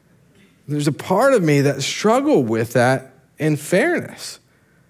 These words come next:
to say, "Well, that's, wait, wait a second." Uh, w-, when we were th-, with the Leases, uh,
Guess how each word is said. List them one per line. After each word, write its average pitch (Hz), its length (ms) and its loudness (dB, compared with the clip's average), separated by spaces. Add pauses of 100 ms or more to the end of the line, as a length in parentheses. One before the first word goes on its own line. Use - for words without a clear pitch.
(280)
to 160 140 -4
say, 165 240 -2
"Well, 165 160 -2
that's, 165 180 -4
wait, 175 360 -2
wait 185 260 0
a 131 40 -6
second." 123 480 -6 (320)
Uh, 170 120 6
w-, 170 240 2
when 156 240 2
we 156 60 4
were 151 160 4
th-, 147 120 -2
with 156 240 2
the 139 60 4
Leases, 131 600 2
uh, 104 260 0